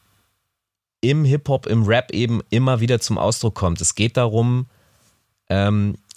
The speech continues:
selber die Kontrolle über die problematischen Umstände, in denen man groß wird, zu erlangen. Und, und egal, also je mehr,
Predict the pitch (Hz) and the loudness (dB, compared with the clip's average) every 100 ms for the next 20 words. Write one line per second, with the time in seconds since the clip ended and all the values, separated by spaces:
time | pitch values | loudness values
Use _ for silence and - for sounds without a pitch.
0 | - 90 107 117 151 147 131 - 117 104 | -6 0 4 4 2 0 -2 0 0 0
1 | 107 120 143 151 160 165 _ _ _ - | 0 0 2 0 -2 -6 _ _ _ -4
2 | 101 107 101 101 104 104 101 107 _ _ | 0 0 0 0 2 2 -2 -4 _ _
3 | _ _ _ _ _ _ _ _ - 107 | _ _ _ _ _ _ _ _ -4 -2
4 | 110 107 110 - 123 95 131 - 135 131 | 0 0 0 -2 -2 0 0 0 -2 -2
5 | 127 80 101 113 117 107 101 98 85 110 | -2 0 0 2 2 2 0 0 0 2
6 | 131 - 113 107 - _ _ _ - - | 0 0 -2 -2 -12 _ _ _ -2 0
7 | 87 90 80 73 69 90 87 - 92 90 | 2 2 0 -2 -4 -4 -4 -4 -2 0
8 | 90 104 139 151 - 98 92 82 104 110 | 2 2 2 0 -2 -4 -2 0 2 2
9 | 135 131 | 2 0